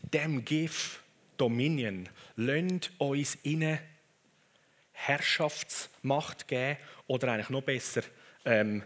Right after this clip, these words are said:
das Königreich, die Königsherrschaft. Und das hebräische Wort, das da gebraucht wird, wo wir sagen, „Und sie sollen herrschen“ oder „Wir wollen ihnen das Königreich geben“ oder eben Herrschaft geben, das hebräische Wort heisst Mamlaka.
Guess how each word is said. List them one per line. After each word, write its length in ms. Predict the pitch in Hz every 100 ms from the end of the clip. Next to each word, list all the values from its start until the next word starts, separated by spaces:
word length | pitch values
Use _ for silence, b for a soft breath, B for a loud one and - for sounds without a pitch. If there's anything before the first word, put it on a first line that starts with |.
| B B
das 160 | - -
Königreich, 680 | - 127 151 139 113 92 -
die 180 | -
Königsherrschaft. 1040 | - 123 131 - 110 104 - - - - - B B B B
Und 180 | 147 139
das 240 | 156 - - B B
hebräische 720 | - 156 190 247 262 - 135
Wort, 460 | 190 233 - - - B
das 100 | 165
da 120 | 156 135
gebraucht 440 | 165 220 262 -
wird, 260 | 170 175 160
wo 80 | 156
wir 100 | 147
sagen, 340 | 151 139 135 - B
„Und 160 | - 160
sie 120 | 175
sollen 280 | 160 143 135
herrschen“ 460 | - 196 220 - 156
oder 160 | 135 135
„Wir 300 | 139 220 196
wollen 200 | 180 190 -
ihnen 380 | 202 196 196 - B B B B B
das 180 | - -
Königreich 680 | - - 165 214 202 196 185
geben“ 160 | - 120
oder 120 | 107
eben 160 | 127 120
Herrschaft 500 | 127 170 - 185 -
geben, 240 | 123 107 B B -
das 240 | 127 -
hebräische 560 | 131 135 156 185 - 131
Wort 240 | 175 -
heisst 260 | 156 117 156
Mamlaka. 760 | 139 127 143 196 - 151 -